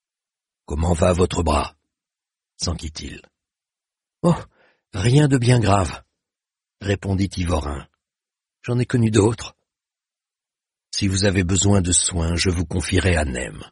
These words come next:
Il m'a remis sur pied plus souvent qu'à mon tour. » « Ne vous en déplaise, vous n'avez pas frappé assez fort pour percer l'armure. Et Bribras sait recoudre les plaies. » « Je ne doute pas des dispositions de votre écuyer,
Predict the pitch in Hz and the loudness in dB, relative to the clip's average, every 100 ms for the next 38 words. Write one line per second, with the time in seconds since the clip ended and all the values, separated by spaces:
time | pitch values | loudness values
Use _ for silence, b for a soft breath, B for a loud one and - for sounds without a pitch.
0 | _ _ _ _ _ _ _ _ _ - | _ _ _ _ _ _ _ _ _ -6
1 | 101 107 101 110 101 117 104 - 107 98 | 0 4 4 2 2 0 -4 -2 0 0
2 | 113 110 110 95 90 90 87 85 - 101 | -2 -2 0 0 -2 -2 -2 -2 -6 -12
3 | 101 - - _ _ _ _ _ _ _ | -14 -18 -20 _ _ _ _ _ _ _
4 | _ _ _ _ _ 127 123 143 131 - | _ _ _ _ _ -4 0 4 2 4
5 | 135 131 104 b b b b b - 98 | 2 2 -2 b b b b b -6 0
6 | 127 131 110 117 - 113 - 120 - 131 | 4 4 2 2 0 -2 -2 -2 0 0
7 | 120 127 - 135 - 139 - 139 - 139 | 0 -2 0 0 0 -4 -2 -2 0 0
8 | 123 127 92 80 - _ _ _ _ _ | 2 2 2 -2 -8 _ _ _ _ _
9 | _ _ _ 131 147 139 165 143 160 151 | _ _ _ 2 2 4 2 2 -2 -2
10 | - 147 135 - 127 101 104 101 85 80 | 0 0 0 0 -2 0 0 0 -4 -6
11 | - _ _ _ _ _ _ _ _ _ | -10 _ _ _ _ _ _ _ _ _
12 | _ _ _ _ _ _ _ 107 95 95 | _ _ _ _ _ _ _ -6 0 2
13 | 92 87 92 87 - 92 87 85 87 - | 2 2 0 -2 0 0 2 0 -2 -2
14 | 98 87 - 101 90 87 90 80 73 82 | -2 0 0 0 0 0 0 -4 -6 -8
15 | 65 67 67 - | -6 -8 -10 -16